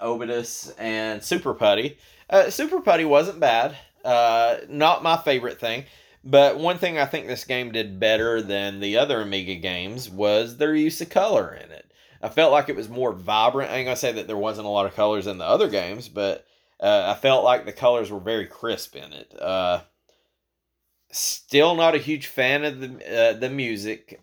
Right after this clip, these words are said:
I did like that, uh, I don't like the repeti-, re-, repetitiveness of the music,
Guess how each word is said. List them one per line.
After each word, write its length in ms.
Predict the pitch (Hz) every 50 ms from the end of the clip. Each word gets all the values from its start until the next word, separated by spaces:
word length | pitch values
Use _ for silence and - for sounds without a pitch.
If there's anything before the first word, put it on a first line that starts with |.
| _ _ _ _
I 100 | 117 120
did 260 | 117 113 139 160 160
like 400 | 160 143 139 143 147 - - 120 123
that, 260 | 127 120 113 110 101
uh, 400 | 113 113 107 107 107 95 - - _ _ _ _
I 80 | 113 123
don't 200 | 147 165 139 135
like 240 | 147 143 135 -
the 300 | - 120 113 110 104 110 - _ -
repeti-, 520 | 110 120 120 - - - 135 123 113 - -
re-, 200 | - 113 110 101 - _ - 117 117 113
repetitiveness 720 | - _ 170 170 151 127 101 107 104 101 98 - - -
of 180 | - 113 95
the 80 | 101 107
music, 460 | 104 113 123 123 101 82 80 -